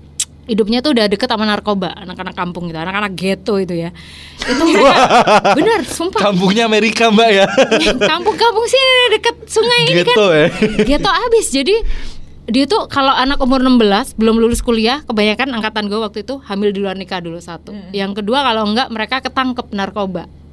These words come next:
Speaker 1: Udah kebanyakan gitu. Meanwhile gue bisa jadi salah dua dari anak kampung situ yang bisa kuliah di P T N. Jadi gue ngerasa kayak gue bisa nih ngerubah society dengan lebih baik
Speaker 2: Mhm.
Speaker 1: gitu. Jadi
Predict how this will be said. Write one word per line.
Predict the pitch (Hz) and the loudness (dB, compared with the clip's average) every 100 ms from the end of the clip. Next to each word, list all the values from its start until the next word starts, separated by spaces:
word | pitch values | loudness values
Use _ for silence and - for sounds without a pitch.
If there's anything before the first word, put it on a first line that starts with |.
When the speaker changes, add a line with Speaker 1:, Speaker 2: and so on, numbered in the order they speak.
| - | -6
Speaker 1:
Udah | 330 285 | -2 0
kebanyakan | 233 233 254 269 | 2 0 0 -2
gitu. | 202 - - - - - - - | -2 -6 -16 -18 -20 -20 -20 -6
Meanwhile | 262 269 294 339 | 0 2 2 0
gue | 285 381 | 0 0
bisa | 269 220 220 240 | -2 -2 0 0
jadi | 226 214 269 311 - - | 2 2 0 -2 -10 -20
salah | - - 226 240 247 | -12 -4 -2 0 -2
dua | 214 220 277 | 0 -2 -2
dari | 220 214 226 269 | -2 -2 -4 -4
anak | 226 226 233 262 - - | -6 -4 -2 -4 -6 -6
kampung | 247 226 247 220 | -4 -2 -4 -6
situ | 240 | -4
yang | 277 220 | -4 -4
bisa | 233 | -6
kuliah | 226 226 220 185 160 - | -8 -8 -6 -8 -10 -14
di | 170 196 | -10 -6
P | 208 | -6
T | 196 214 | -4 -6
N. | 202 170 156 - - - - - - - - - - - - | -8 -14 -16 -20 -20 -20 -20 -20 -20 -20 -20 -20 -20 -20 -10
Jadi | - 240 | -4 0
gue | 339 | 0
ngerasa | 359 359 359 | 0 -2 -2
kayak | 294 277 - - - 196 - - | -2 -4 -6 -18 -16 -16 -18 -10
gue | 208 349 | -2 0
bisa | 311 247 349 | 2 0 -2
nih | 330 359 277 | -4 -4 -4
ngerubah | 226 226 208 226 233 - - - - - | -2 0 2 0 -2 -12 -20 -20 -20 -20
society | - - 220 233 220 220 247 226 | -10 -4 -2 0 0 0 0 0
dengan | 208 202 | 0 0
lebih | 196 190 | 0 0
baik | 185 185 185 | 0 0 -2
Speaker 2:
Mhm. | 185 - - 233 190 | -8 -20 -20 -18 -12
Speaker 1:
gitu. | 160 170 208 196 | -8 -8 -8 -8
Jadi | 170 196 330 | -4 -2 -2